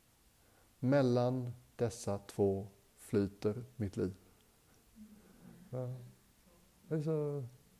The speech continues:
Jag har en växande känsla för att en stor andlig sanning formuleras ofta som en paradox, liksom. Hade det gått att göra någon slags linjär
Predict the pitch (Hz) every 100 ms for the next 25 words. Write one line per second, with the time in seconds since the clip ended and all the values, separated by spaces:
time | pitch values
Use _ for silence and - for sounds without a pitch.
0 | - _ _ _ - _ _ _ _ -
1 | 139 151 147 151 151 - 127 127 139 127
2 | 117 123 110 123 120 127 127 127 - -
3 | - 156 147 147 135 123 113 139 127 113
4 | 113 - 120 123 113 101 117 - 101 110
5 | 104 98 107 101 117 - - - - -
6 | 110 - - - - - - - - -
7 | _ _ - 123 117 123 127 101 - 123
8 | 117 110 110 107 110 - 117 113 113 107
9 | 104 104 107